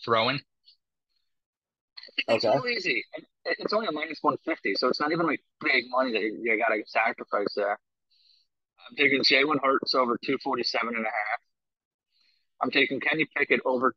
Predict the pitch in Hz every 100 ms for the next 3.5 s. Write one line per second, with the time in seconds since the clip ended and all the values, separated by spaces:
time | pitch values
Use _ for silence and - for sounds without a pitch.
0 | - 202 180 185 170 120 - - 160 135
1 | 92 95 - _ _ _ _ _ _ _
2 | _ _ _ _ - - - 233 170 -
3 | 127 110 120 117 107